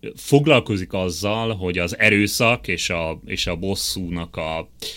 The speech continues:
kapcsolata, vagy az indokoltsága, és hogy milyen mennyiségű erőszak, és mit tudom én, és hogy ez az emberi elfajulás, és hogy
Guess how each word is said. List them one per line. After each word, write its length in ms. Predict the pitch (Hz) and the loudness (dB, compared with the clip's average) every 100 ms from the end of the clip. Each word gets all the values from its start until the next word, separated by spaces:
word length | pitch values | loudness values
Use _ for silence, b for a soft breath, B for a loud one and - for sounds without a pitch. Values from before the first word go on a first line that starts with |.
| B B | B B
kapcsolata, 600 | - 107 - 101 87 - 85 | -2 -2 0 -4 -4 -4 -6
vagy 180 | 80 | -4
az 100 | 82 | -2
indokoltsága, 880 | 101 107 104 101 87 - 90 85 87 | 0 0 0 -2 -2 0 -2 -2 -2
és 140 | 85 | -4
hogy 100 | - | -6
milyen 240 | 82 95 92 | -6 -4 -2
mennyiségű 500 | 90 90 - 82 82 | -2 -2 -4 -6 -6
erőszak, 460 | 82 85 - 82 | -6 -6 -8 -10
és 140 | 80 - | -14 -14
mit 120 | 82 | -14
tudom 260 | - 80 76 | -14 -14 -10
én, 160 | 87 | -10
és 140 | 87 - | -10 -10
hogy 120 | 76 | -12
ez 100 | 78 | -12
az 120 | 78 | -10
emberi 340 | 82 80 73 | -8 -8 -8
elfajulás, 760 | 76 80 - 101 107 107 110 - b b b b b | -6 -8 -6 -6 -4 -4 -4 -8 b b b b b
és 200 | 92 - | -2 0
hogy 220 | 113 104 | 0 -2